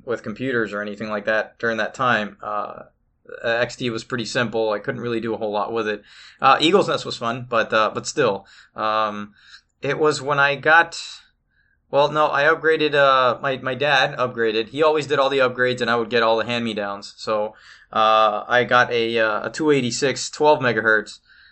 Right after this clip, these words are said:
four megabytes of ram, uh, and that was okay, but I was able to play V G A games 'cause it had a, it had a V G A card, and it, uh, and I was playing Star Trek twenty-fifth Anniversary,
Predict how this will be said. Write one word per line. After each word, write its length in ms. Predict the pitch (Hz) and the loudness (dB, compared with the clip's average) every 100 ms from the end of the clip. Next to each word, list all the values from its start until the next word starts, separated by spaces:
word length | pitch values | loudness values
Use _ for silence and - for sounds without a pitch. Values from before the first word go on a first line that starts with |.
| _ _ | _ _
four 400 | - - 160 156 | -16 0 4 4
megabytes 440 | 120 110 110 110 110 | 4 2 2 0 -2
of 120 | 101 | -2
ram, 420 | 107 107 107 107 _ _ _ _ - | -2 -2 -4 -8 _ _ _ _ -8
uh, 180 | 110 - | -6 -4
and 180 | 123 127 | -2 2
that 140 | 165 | 2
was 160 | 190 175 | 2 0
okay, 520 | 185 185 160 107 104 _ _ _ | 2 4 4 4 -2 _ _ _
but 340 | - - 143 | -14 0 4
I 80 | 143 | 4
was 180 | 151 147 | 4 4
able 180 | 165 160 | 2 2
to 60 | |
play 340 | 147 160 156 143 | 0 2 2 2
V 220 | 139 156 | -6 -10
G 200 | 139 139 | -4 -2
A 80 | 151 | -2
games 360 | 175 202 208 | -2 -8 -10
'cause 180 | - 120 | -8 -4
it 80 | 123 | -2
had 140 | 127 | 2
a, 200 | 120 113 | 2 2
it 40 | 123 | 0
had 160 | 131 | -2
a 60 | 127 | -2
V 160 | 131 127 | -4 -6
G 200 | 131 127 | -2 -2
A 40 | |
card, 360 | 143 143 139 - | 4 6 6 2
and 300 | 120 120 117 | -4 -2 0
it, 320 | 120 113 - | 0 -2 0
uh, 360 | 120 117 113 113 | 2 4 2 0
and 120 | 120 | -2
I 60 | 120 | -2
was 160 | 117 | -2
playing 580 | - 139 135 135 131 127 - _ _ _ _ _ _ | -4 -2 -2 -2 -6 -12 -18 _ _ _ _ _ _
Star 680 | - - - - 147 147 147 | -16 -14 -10 2 6 6 4
Trek 400 | 143 156 143 143 - - _ - | 0 2 2 2 -6 -20 _ -14
twenty-fifth 520 | 160 147 143 139 135 | -8 -6 -2 -2 -2
Anniversary, 840 | 131 117 120 - 110 101 - | -2 0 0 -2 -10 -10 -12